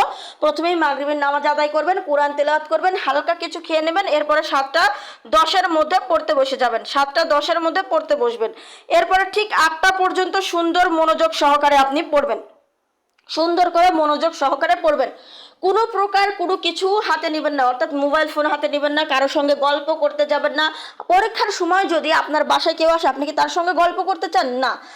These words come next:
আপনার আত্মীয় স্বজন আসলে কিন্তু তার সঙ্গে গল্প করতে চান না। So, এই সময়টাতে আপনি একদম মনোযোগ সহকারে পড়বেন, এই পঞ্চাশ মিনিট সুন্দর করে পড়াশোনা করে নেবেন, কোনোভাবে কোনো দিকে যাবেন না,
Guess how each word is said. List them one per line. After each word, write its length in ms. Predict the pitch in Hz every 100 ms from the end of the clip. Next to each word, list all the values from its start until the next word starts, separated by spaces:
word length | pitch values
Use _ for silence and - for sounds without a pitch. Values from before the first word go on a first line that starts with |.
| -
আপনার 260 | 277 294 339
আত্মীয় 360 | - - 359
স্বজন 280 | 349 370 349
আসলে 260 | 311 294 311
কিন্তু 200 | 320 -
তার 120 | 277
সঙ্গে 240 | 285 269
গল্প 280 | 269 247 240
করতে 260 | 247 240 240
চান 180 | 240
না। 140 | 226 202 - - -
So, 160 | 370 403
এই 220 | - 349
সময়টাতে 560 | 370 359 349 349 339
আপনি 380 | 403 - 277 285
একদম 500 | 311 262 269 254 339
মনোযোগ 380 | 302 269 262 269
সহকারে 380 | 277 277 294 302
পড়বেন, 320 | 294 302 392 -
এই 160 | 285
পঞ্চাশ 500 | 285 277 254 269 269
মিনিট 180 | 269 330
সুন্দর 560 | - 415 392 370 381 381
করে 200 | 339 302
পড়াশোনা 400 | 269 226 233 220
করে 200 | 202 190
নেবেন, 220 | 185 117 - - - -
কোনোভাবে 460 | 370 415 392 370
কোনো 220 | 403 381 381
দিকে 220 | 320 277
যাবেন 260 | 240 214
না, 160 | 202 233